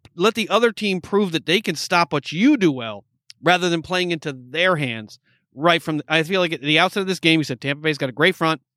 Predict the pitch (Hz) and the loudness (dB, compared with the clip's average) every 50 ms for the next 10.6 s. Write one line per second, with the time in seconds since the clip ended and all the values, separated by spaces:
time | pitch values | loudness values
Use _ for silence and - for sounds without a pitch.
0 | _ _ _ _ - 180 185 165 170 175 170 160 151 151 147 143 135 - 131 135 | _ _ _ _ 0 0 2 2 2 2 2 2 2 2 2 2 0 -4 -6 -8
1 | 156 156 - 165 151 139 - 151 127 87 73 - _ _ _ _ _ _ _ _ | -8 -6 -4 -4 -4 -2 -2 -4 -4 -4 -6 -14 _ _ _ _ _ _ _ _
2 | _ _ _ _ 139 170 175 175 175 165 165 156 160 151 151 175 170 - - 160 | _ _ _ _ 0 0 2 2 0 0 0 0 0 0 -2 -2 -4 -4 -4 -4
3 | 135 135 156 214 240 254 233 185 - 160 143 135 131 - _ _ _ _ _ _ | -4 0 2 2 2 2 0 0 0 -2 -2 -2 -4 -8 _ _ _ _ _ _
4 | _ _ _ _ - 131 160 190 208 - 220 214 202 190 196 190 185 160 - 185 | _ _ _ _ -8 -2 0 0 2 2 0 0 2 2 2 2 2 0 0 -2
5 | 160 139 - - - - 294 349 359 320 233 220 156 160 143 - 143 120 - 143 | -2 -2 -6 -14 -8 -2 2 4 4 4 4 2 0 0 0 0 -4 -2 -2 -2
6 | 131 131 - 139 131 - 151 160 165 156 151 160 247 262 247 214 151 123 - _ | -2 -2 -4 -8 -10 -8 -10 -10 -10 -10 -6 -2 -2 0 0 0 -2 -6 -10 _
7 | - 175 175 175 170 156 151 156 147 139 120 _ _ _ _ _ _ _ _ 170 | -2 0 0 0 0 2 2 2 2 2 -2 _ _ _ _ _ _ _ _ -8
8 | 160 156 160 151 156 156 156 156 147 - 139 131 120 117 - _ _ _ _ _ | -4 -2 -2 -2 0 2 2 2 0 -2 -6 -6 -6 -8 -14 _ _ _ _ _
9 | _ _ - 156 160 139 151 165 170 170 160 147 151 143 - 143 139 135 135 131 | _ _ -4 -4 -4 -2 2 4 4 4 6 4 2 2 0 -2 -4 -4 -6 -8
10 | 123 - 156 147 139 135 147 151 151 151 143 139 | -10 -10 -10 -8 -4 0 2 2 2 2 0 0